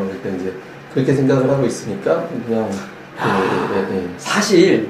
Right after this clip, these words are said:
Speaker 1: 예.
Speaker 2: 이 종목을 제가 카페 방송에
Speaker 1: 예.
Speaker 2: 녹화를 했어요.
Speaker 1: 아, 예, 예, 예.
Speaker 2: 후보를 제가 갈 것 같은
Speaker 1: 예.
Speaker 2: 일, 이, 삼 등을 정했어요.
Speaker 1: 예, 예, 예.
Speaker 2: 그래서 뭐뭐뭐 건설.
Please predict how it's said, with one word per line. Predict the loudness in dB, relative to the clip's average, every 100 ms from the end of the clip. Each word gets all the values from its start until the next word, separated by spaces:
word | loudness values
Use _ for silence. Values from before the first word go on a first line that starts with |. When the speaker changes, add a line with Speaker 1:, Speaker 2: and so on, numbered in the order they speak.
| -6
Speaker 1:
예. | -4 -2
Speaker 2:
이 | 4
종목을 | 4 6 6 6 6 2 -8 -16 -20 -20 -20 -20 -20 -20 -20 -4
제가 | 0 4 4 2 -2 -10 -18 -20 -20 -20 -20 -20 -20 -20 -20 -20 -18 -4
카페 | 2 4
방송에 | 6 6 6 6 4 2 -4 0
Speaker 1:
예. | 0 0 -4 -12 -14 2
Speaker 2:
녹화를 | 4 6 4
했어요. | 4 6 6 4 -4
Speaker 1:
아, | -6 -4 -2 -2 0
예, | 2
예, | 0 -2 -4
예. | -6 -8 -14 -18 0
Speaker 2:
후보를 | 6 8 8 8 8 4 0 -12 -18 -20 -20 -16
제가 | -4 2 4 4 -2 -14 -18 -20 -10
갈 | 2 4 4
것 | 4
같은 | 4 2 2 2 0 -2
Speaker 1:
예. | 4 4 2 -4 -8 -6 4
Speaker 2:
일, | 8 8
이, |
삼 | 8 8
등을 | 8 8
정했어요. | 8 6 4 0 -2 2
Speaker 1:
예, | 2
예, | 2 0 -4 -4
예. | -6 -8 -16 -20 -20 -20 2
Speaker 2:
그래서 | 6 6 8
뭐뭐뭐 | 8 10 10 10 10 8
건설. | 8 8 8 6 4